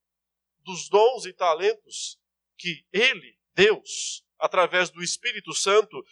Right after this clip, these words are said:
nos concedeu. Chegará um dia, assim, em que, como Paulo fala em primeira aos Coríntios capítulo três, perante o Senhor, a nossa obra será passada pelo fogo.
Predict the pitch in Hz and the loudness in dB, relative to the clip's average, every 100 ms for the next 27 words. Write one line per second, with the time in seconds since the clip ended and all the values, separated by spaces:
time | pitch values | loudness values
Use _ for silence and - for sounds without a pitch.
0 | _ 175 202 190 - 175 156 - 170 160 | _ -10 -8 -6 -6 -4 -4 -6 -12 -12
1 | 160 180 139 _ _ _ _ _ _ - | -10 -10 -12 _ _ _ _ _ _ 2
2 | 220 220 233 247 202 202 277 233 170 160 | 4 6 6 6 2 -10 -4 0 0 0
3 | - 247 240 - _ _ 202 208 208 233 | -6 -8 -12 -20 _ _ -2 -2 -4 -6
4 | 208 208 208 208 208 202 208 247 180 - | -2 -2 4 2 2 2 6 6 4 0
5 | _ 190 196 196 208 196 196 190 214 196 | _ -12 -4 0 0 0 -2 -2 -4 -6
6 | - 160 202 170 - 202 262 269 143 - | -4 -4 -4 -8 0 4 4 2 -8 -8
7 | - - - _ _ 220 226 240 330 285 | -6 -6 -10 _ _ 8 8 8 4 -2
8 | - 185 185 220 208 208 277 233 - _ | -8 -6 -4 0 2 6 8 6 4 _
9 | _ _ _ _ _ - 214 247 330 - | _ _ _ _ _ 8 8 12 12 12
10 | 233 208 240 311 302 165 180 208 _ - | 8 8 10 10 8 6 6 4 _ -8
11 | - 220 220 - _ _ _ _ _ - | 0 6 6 4 _ _ _ _ _ -4
12 | 226 - - 302 320 214 220 285 320 - | -2 -2 2 4 6 4 2 0 -8 -4
13 | 349 370 294 _ | -2 -2 -6 _